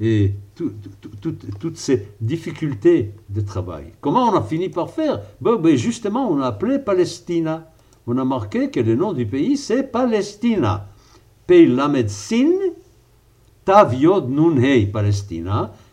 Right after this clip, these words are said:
Et sur l'exigence juive, on a ajouté entre parenthèses deux lettres, Aleph Yod.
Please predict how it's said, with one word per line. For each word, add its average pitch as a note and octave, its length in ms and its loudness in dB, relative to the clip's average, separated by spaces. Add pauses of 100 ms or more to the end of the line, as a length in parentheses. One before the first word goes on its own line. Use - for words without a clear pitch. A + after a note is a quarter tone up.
(140)
Et D#4 340 8 (440)
sur D3+ 320 0
l'exigence A2 720 2
juive, A#3 380 2 (380)
on C3 120 0
a F3 160 0
ajouté D#3+ 480 -2
entre C#4 300 0
parenthèses G#2 840 -2
deux A#3 200 4
lettres, B2+ 540 -2 (260)
Aleph G3+ 600 2
Yod. D3 360 2